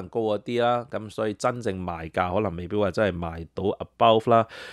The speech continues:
或者係嗰個，呃，demand，即係 compare to 你話萬錦係可能冇咁大，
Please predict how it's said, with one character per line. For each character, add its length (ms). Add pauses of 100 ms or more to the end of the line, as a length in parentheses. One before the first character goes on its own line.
(160)
或 120
者 160
係 120
嗰 140
個， 200
呃， 300 (120)
demand， 460
即 80
係 60
compare 520
to 340
你 80
話 160
萬 380
錦 280 (120)
係 420
可 60
能 200 (380)
冇 300
咁 240 (260)
大， 260